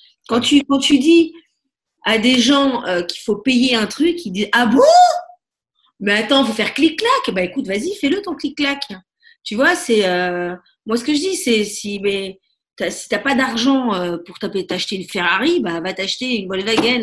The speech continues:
Speaker 1: tu vois, un, va t'acheter, euh, une Renault cinq, quoi. Donc, à un moment donné, l'artiste doit comprendre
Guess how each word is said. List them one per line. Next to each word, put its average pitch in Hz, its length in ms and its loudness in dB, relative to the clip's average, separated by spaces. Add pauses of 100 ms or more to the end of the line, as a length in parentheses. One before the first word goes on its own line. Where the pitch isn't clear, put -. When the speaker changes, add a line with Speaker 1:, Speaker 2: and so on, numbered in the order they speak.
Speaker 1:
tu - 100 -18
vois, 233 160 -2
un, 180 340 -6 (520)
va 180 140 -6
t'acheter, 214 480 -2
euh, 180 120 -2
une 175 120 -4
Renault 214 280 2
cinq, 370 320 -4
quoi. - 200 -6 (500)
Donc, 202 300 -6
à 220 80 0
un 226 40 2
moment 240 240 4
donné, 240 340 2 (200)
l'artiste 294 640 -4
doit 180 180 -4
comprendre 269 680 -8